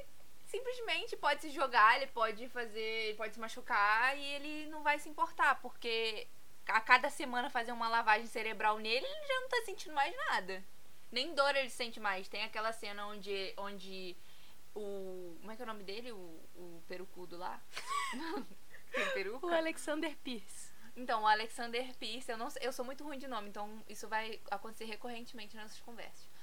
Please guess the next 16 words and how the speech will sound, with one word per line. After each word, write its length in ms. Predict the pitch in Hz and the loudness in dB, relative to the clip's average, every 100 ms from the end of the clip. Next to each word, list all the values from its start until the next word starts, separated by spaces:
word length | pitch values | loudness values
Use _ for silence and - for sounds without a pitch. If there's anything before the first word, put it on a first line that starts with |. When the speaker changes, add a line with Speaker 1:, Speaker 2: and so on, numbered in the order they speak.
| - - - - | -6 -6 -6 -4
Speaker 1:
O 220 | 214 220 | -2 2
Alexander 680 | 220 240 - 233 233 254 254 - | 2 0 -4 -4 0 -2 -2 -6
Pierce, 500 | 226 247 285 - 262 | -4 -4 -6 -4 -2
ele 400 | 233 233 240 247 | -2 -2 -4 -4
só 180 | 254 | -2
dá 200 | 233 220 | 4 4
um, 140 | 254 262 | 4 2
ele 100 | 277 | 0
não 60 | |
fala 240 | 285 277 339 | 4 4 6
nada, 160 | 359 | 4
ele 100 | 247 214 | 2 0
não 40 | |
precisa 240 | 196 226 220 | -4 -2 0
falar 260 | 226 226 | 4 4
nada. 580 | - 233 254 202 175 143 | 8 8 8 8 6 6